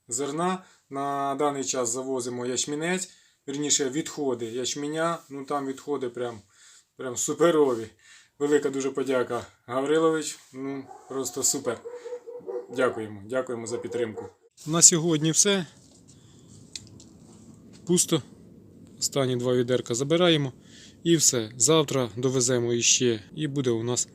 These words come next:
три тони ячменя привезено. Зерновідходи вже всі на місці. Насипали повну ємкість, ще і практично повний бігбег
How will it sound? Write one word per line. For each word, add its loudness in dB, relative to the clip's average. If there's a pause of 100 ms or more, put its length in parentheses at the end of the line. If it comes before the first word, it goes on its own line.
(460)
три 4
тони 0 (760)
ячменя 0 (640)
привезено. 0 (240)
Зерновідходи 0 (180)
вже -4
всі 0
на 2
місці. 2 (760)
Насипали 0
повну -4
ємкість, -2
ще -2
і -4
практично -4
повний -6
бігбег -10